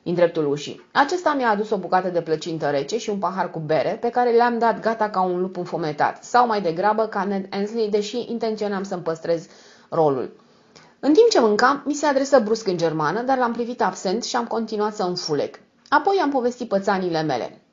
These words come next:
Cum acostasem în urmă cu o săptămână în Lei și pornisem imediat într-o călătorie spre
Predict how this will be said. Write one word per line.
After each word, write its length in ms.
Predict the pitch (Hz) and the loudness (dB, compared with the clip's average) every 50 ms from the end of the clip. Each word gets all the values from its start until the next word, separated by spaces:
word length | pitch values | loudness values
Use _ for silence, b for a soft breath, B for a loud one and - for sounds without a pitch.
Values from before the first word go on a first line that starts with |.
| _ _ | _ _
Cum 120 | - 440 466 | -2 0 2
acostasem 600 | 403 269 - - 170 185 - 160 196 196 196 175 | 2 2 2 0 -4 -2 0 -2 -2 -2 -4 -6
în 80 | 170 160 | -6 -6
urmă 240 | 165 170 160 160 156 | -6 -6 -6 -6 -6
cu 80 | - | -6
o 40 | 143 | -8
săptămână 460 | 151 - 151 151 147 139 143 135 131 123 120 | -8 -8 -8 -6 -6 -8 -8 -8 -10 -10 -8
în 60 | 123 | -4
Lei 260 | 196 233 240 233 247 | -2 0 0 0 0
și 180 | 240 - - - | -2 -6 -10 -8
pornisem 460 | - 180 170 175 196 208 202 180 170 | -6 -6 -4 -4 -6 -8 -6 -8 -8
imediat 400 | 175 151 151 151 151 160 160 156 | -6 -6 -4 -2 0 0 -2 -2
într-o 200 | 147 143 143 143 | -4 -8 -10 -8
călătorie 540 | 139 147 143 139 139 143 151 147 147 170 160 | -6 -4 -4 -4 -2 -2 -4 -2 0 0 -2
spre 260 | 160 - - 160 - | -2 0 -2 -4 -4